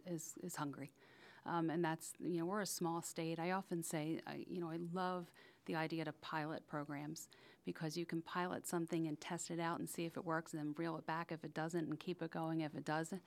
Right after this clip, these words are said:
And a state like Delaware, as small as we are, gives us the opportunity to pilot all the time. So we have people that, that need food. We know that. We,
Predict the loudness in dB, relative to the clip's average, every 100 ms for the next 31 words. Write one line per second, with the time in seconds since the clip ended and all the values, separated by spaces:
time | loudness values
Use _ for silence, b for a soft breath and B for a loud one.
0 | B B B 2 2 2 -4 -2 -2 0
1 | -4 0 0 0 0 -2 -2 b b b
2 | -4 0 2 4 4 0 -2 -2 0 0
3 | -2 -6 b b b b b b -20 2
4 | 4 6 4 2 0 2 2 2 2 4
5 | 4 2 0 0 0 0 0 -2 -2 -4
6 | -6 -6 -4 -4 -6 b b b -2 0
7 | 2 2 2 2 0 -4 -4 -2 0 0
8 | 0 -2 -4 -4 2 4 4 2 0 0
9 | -2 -2 2 2 2 0 -2 -2 -2 -4
10 | -6 -18 -8 0 0